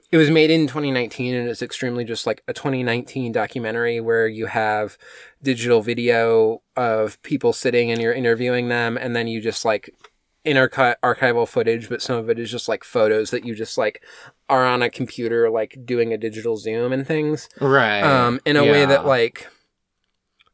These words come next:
Speaker 1: it's just not exciting documentary making for me.
Speaker 2: Yeah.
Speaker 1: You know?
Speaker 2: Yeah. Um,
Speaker 1: Like, I, I wish that there was just more, I kind of wish that there,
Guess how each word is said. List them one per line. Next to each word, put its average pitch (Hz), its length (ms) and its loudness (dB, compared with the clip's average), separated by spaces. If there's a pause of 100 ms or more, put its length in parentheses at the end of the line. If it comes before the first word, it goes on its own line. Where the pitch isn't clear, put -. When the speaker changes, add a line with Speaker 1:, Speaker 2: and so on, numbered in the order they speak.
Speaker 1:
it's 170 140 2
just 214 180 2
not 220 140 4
exciting 131 500 2
documentary 101 640 -4
making 107 400 -14
for - 260 -16
me. - 240 -18
Speaker 2:
Yeah. 95 360 -8 (260)
Speaker 1:
You 127 180 -4
know? 123 220 0 (260)
Speaker 2:
Yeah. 92 320 -2 (1080)
Um, 101 680 0 (880)
Speaker 1:
Like, - 240 2
I, 160 340 4
I 160 140 6
wish 156 260 0
that 170 140 -4
there 160 100 6
was 131 120 4
just 131 160 -2
more, 120 680 0 (880)
I 170 100 4
kind 208 220 4
of 175 100 4
wish 147 200 4
that 143 140 -10
there, 135 220 2